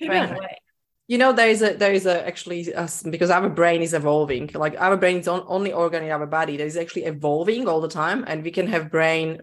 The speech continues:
Speaker 1: as we have ten years ago, twenty years ago, we, we can have even better brain when we are getting older. And the first and most important thing how to do it is actually go through your kitchen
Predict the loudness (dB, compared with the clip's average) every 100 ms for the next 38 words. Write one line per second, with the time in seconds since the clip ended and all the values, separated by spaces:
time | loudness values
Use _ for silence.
0 | -6 -4 -2 -2 -2 2 4 4 4 4
1 | 4 4 0 0 -2 0 4 4 2 -4
2 | -4 -2 -2 0 -2 2 2 4 2 0
3 | 0 -2 -8 -4 -4 -4 -6 -6 -4 -6
4 | -8 -12 _ _ _ 0 2 2 2 4
5 | 6 6 4 2 2 -2 0 -2 0 -4
6 | -2 2 2 2 -6 -4 -2 0 -2 -2
7 | -4 -4 -4 -6 -6 -8 -14 -2 4 4
8 | 4 2 4 6 4 2 -2 0 -2 -4